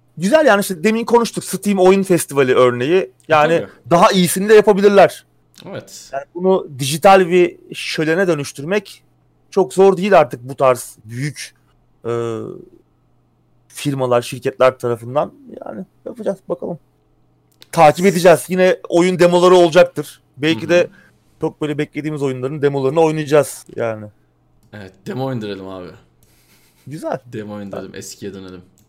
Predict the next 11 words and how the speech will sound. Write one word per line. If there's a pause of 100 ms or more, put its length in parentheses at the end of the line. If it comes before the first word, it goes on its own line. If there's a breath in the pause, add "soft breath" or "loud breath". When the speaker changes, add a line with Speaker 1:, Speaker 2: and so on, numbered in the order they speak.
(300)
Speaker 1:
Değil
mi?
Ya,
özlediğimiz
bir
şeydi.
Bak
Speaker 2:
Evet.
Speaker 1:
yine
bu
dönemde